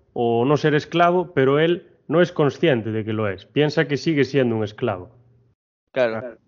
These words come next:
Speaker 1: Esto le pasa, sin, sin César, por ejemplo, los simios no serían conscientes de que eran esclavos y de que tenían que salir de esa situación de opresión.
Speaker 2: Mm.
Speaker 1: Él es como el líder de la vanguardia, una cosa así, ¿no?
Speaker 2: Sí, una figura de autoridad, ¿no? Que
Speaker 1: Sí.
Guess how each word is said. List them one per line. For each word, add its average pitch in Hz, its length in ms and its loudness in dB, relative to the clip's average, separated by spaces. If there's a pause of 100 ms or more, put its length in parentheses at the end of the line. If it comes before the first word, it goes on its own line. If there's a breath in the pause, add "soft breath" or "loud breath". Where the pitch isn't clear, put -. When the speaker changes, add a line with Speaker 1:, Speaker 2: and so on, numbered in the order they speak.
(120)
Speaker 1:
Esto 139 240 2
le 175 100 6
pasa, 175 300 0
sin, 131 360 0
sin 135 240 -2
César, 180 380 0
por 180 120 0
ejemplo, 185 360 0
los 156 200 0
simios 180 300 4
no 185 120 2
serían 170 340 2
conscientes 127 640 0
de 107 120 -4
que 113 60 -4
eran 120 180 0
esclavos 156 500 -2
y 170 60 0
de 131 120 4
que 123 100 2
tenían 135 280 0
que 117 80 -6
salir 120 280 0
de 117 80 -2
esa 113 140 -10
situación 113 500 -2
de 107 80 -2
opresión. 107 460 -4 (640)
Speaker 2:
Mm. 123 220 -10
Speaker 1:
Él 135 140 4
es 160 120 2
como 151 280 4
el 123 160 4
líder 135 280 4
de 117 80 0
la 120 100 2
vanguardia, 113 540 0
una 117 180 -2
cosa 110 220 -8
así, 107 220 -8
¿no? 120 220 -8 (400)
Speaker 2:
Sí, 135 200 -2
una 156 180 0
figura 147 340 -2
de 127 60 2
autoridad, 120 520 -2
¿no? 113 240 -8
Que 113 300 -16
Speaker 1:
Sí. - 160 0